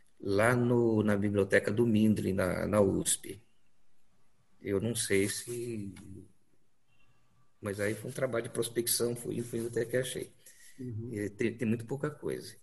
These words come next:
Speaker 1: E, infelizmente, cada vez menos. <laughs> É,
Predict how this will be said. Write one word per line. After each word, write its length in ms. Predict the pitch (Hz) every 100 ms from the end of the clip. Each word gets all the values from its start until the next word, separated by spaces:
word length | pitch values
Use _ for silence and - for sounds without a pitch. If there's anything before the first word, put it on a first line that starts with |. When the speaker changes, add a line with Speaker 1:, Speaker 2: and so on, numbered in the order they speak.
| - -
Speaker 1:
E, 220 | 120 151
infelizmente, 960 | 175 165 156 135 123 113 135 139 - - - - -
cada 240 | - - 98
vez 240 | 107 139
menos. 440 | 107 73 - -
<laughs> 100 | - - - - - - - - - - 98
É, 400 | 90 90 87